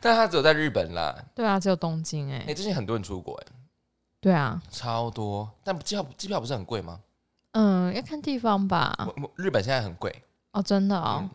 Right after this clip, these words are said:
Speaker 1: 日本真的很贵。
Speaker 2: 啊，就是供需法则啊，再过一阵子吧。
Speaker 1: 对啊。
Speaker 2: 再过一阵子。
Speaker 1: 我们就可以出国了。是，也可以出国啦，现在。
Speaker 2: 对啊，可以啊。可是你要看你去的国家，它有没有开放了。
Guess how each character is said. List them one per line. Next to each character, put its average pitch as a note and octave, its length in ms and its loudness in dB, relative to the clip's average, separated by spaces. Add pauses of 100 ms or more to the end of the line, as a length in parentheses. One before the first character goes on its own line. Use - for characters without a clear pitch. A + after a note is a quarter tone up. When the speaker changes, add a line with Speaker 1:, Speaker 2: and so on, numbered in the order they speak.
Speaker 1:
日 C3+ 80 -8
本 G2 120 -4
真 G#2 120 -6
的 G2+ 40 -6
很 G2 120 -10
贵。 - 120 -16 (100)
Speaker 2:
啊， A#3+ 120 0
就 B3 160 4
是 G#3 460 2
供 G3+ 260 4
需 G3 240 6
法 E3 260 0
则 - 220 -6
啊， C#2+ 400 -6 (600)
再 A#3 120 0
过 A3+ 200 4
一 - 20 4
阵 F3 240 -2
子 E3+ 100 -6
吧。 - 280 -4 (360)
Speaker 1:
对 G2+ 140 -4
啊。 F2+ 260 -4 (240)
Speaker 2:
再 G3 140 -2
过 F#3+ 160 2
一 F3 60 2
阵 D#3+ 260 -2
子。 - 160 -12 (440)
Speaker 1:
我 G2+ 40 -14
们 F#2+ 80 -12
就 A#2 80 -10
可 A#2 120 -8
以 G2 40 -4
出 F#2 280 -8
国 - 160 -20
了。 - 60 -20 (1160)
是， F3+ 300 -8
也 B2+ 180 -2
可 - 100 0
以 D#3+ 60 6
出 C#3+ 240 0
国 F2+ 220 0
啦， D#2 80 0
现 - 240 -4
在。 - 200 -10 (320)
Speaker 2:
对 B3+ 120 4
啊， G3+ 180 6
可 F#3+ 180 2
以 F3 160 2
啊。 D3 320 -2
可 G#3+ 80 4
是 C4 140 4
你 C#4 60 0
要 G#3 120 10
看 A#3 160 6
你 F3 120 4
去 A3 120 2
的 G3+ 80 8
国 D#3+ 200 2
家， D#3+ 120 2
它 F3 140 0
有 D3+ 80 2
没 D3 80 -2
有 C#3+ 80 -2
开 C#3+ 220 -6
放 - 200 -6 (140)
了。 G#3 160 -10